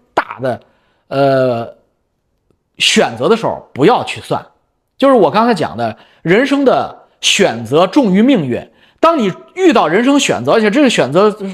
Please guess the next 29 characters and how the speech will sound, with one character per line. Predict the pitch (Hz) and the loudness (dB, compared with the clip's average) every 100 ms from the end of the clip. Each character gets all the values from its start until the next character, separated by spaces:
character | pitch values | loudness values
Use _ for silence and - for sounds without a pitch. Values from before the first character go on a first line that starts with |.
| - _ | -14 _
呃， | - 185 | -2 -2
涉 | 175 - - 269 | -2 -6 0 2
及 | 175 | 4
到 | 220 180 | 2 2
你 | 165 143 | -4 -4
的 | 123 | -2
生 | 185 - 285 | -2 -2 -2
死 | 277 - 110 | -4 -10 -4
存 | 156 | -2
亡、 | 156 123 139 - - - | 0 -2 -4 -10 -20 -4
你 | 175 175 | 2 4
的 | 233 220 196 - | 4 4 0 -6
成 | - 165 240 | -6 -4 0
败、 | 226 120 - | 0 -2 -6
重 | - 370 - | 0 0 0
大 | - | -4
的 | 151 | -2
人 | 160 190 | -2 0
生 | 214 | 0
选 | 143 92 | -2 -6
择、 | 113 | -8
方 | 123 240 311 | -2 -2 0
向 | 262 | -2
性 | 160 131 | -2 -6
选 | 113 90 | -8 -12
择 | 92 | -12
的 | 107 | -10
时 | |
候， | 107 | -10